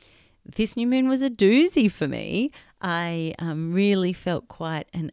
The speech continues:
unraveling. I was really short-sighted in that I, um, expected to swim on into the new moon, all, all set and ready to go with my, you know, like, strong and clear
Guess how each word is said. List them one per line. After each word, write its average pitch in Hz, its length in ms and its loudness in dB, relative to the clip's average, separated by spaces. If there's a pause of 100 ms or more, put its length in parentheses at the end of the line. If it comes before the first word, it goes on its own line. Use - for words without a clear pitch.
(100)
unraveling. 165 1400 0 (320)
I 156 200 -4
was 147 340 -6 (240)
really 175 680 -4
short-sighted 170 840 -4
in 165 220 -2
that 151 280 -2
I, 143 600 -2 (100)
um, 139 340 -4 (600)
expected 160 720 -4 (140)
to 143 380 -4 (480)
swim 196 480 0
on 170 160 2
into 170 300 -2
the 156 140 0
new 156 260 2
moon, 185 440 0
all, 160 300 0
all 175 180 0
set - 320 -4
and 156 180 -6
ready 160 220 -6
to 160 160 -12
go 190 360 -8
with 190 200 -8
my, 147 320 0 (340)
you 175 120 0
know, 170 100 0
like, - 120 -10
strong 190 460 0
and 151 180 -4
clear 175 460 -6